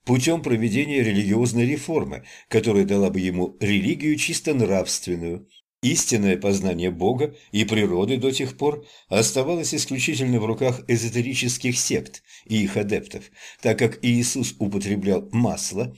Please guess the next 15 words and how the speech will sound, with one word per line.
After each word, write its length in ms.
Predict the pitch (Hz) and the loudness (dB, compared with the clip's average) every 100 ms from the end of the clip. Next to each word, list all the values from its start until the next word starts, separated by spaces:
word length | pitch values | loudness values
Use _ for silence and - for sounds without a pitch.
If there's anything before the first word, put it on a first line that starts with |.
| _ _ - | _ _ 0
а 80 | 117 | 2
ессеи 520 | 117 120 - 110 107 | 2 0 0 0 2
никогда 580 | 117 165 110 82 76 69 | 0 0 0 -2 -6 -6
не 100 | 73 | -8
употребляли 760 | - 101 113 110 120 123 127 - - | -8 -4 -4 0 2 2 -2 -8 -4
ничего 560 | 101 151 - 110 82 80 | 0 0 2 0 0 0
другого, 420 | 95 104 131 131 | 0 2 0 0
кроме 480 | 120 131 135 135 _ | 0 0 -2 -6 _
чистой 580 | - 123 131 - 131 127 | -2 0 0 0 -2 -2
воды. 640 | 107 92 98 73 73 - - _ _ _ - | -4 0 0 -2 -8 -10 -14 _ _ _ -4
Примечание. 640 | 92 92 87 90 82 82 - - | -2 0 0 -2 -2 -6 -8 -12
Ессеи 500 | 98 107 - - 110 | -4 0 2 2 0
считали 480 | 95 - 104 101 95 | 0 -2 -2 0 2
масло 380 | 98 98 98 101 | 2 2 0 -2
осквернением, 840 | 123 - 165 151 87 73 73 73 | -2 -4 -4 -4 -4 -4 -8 -10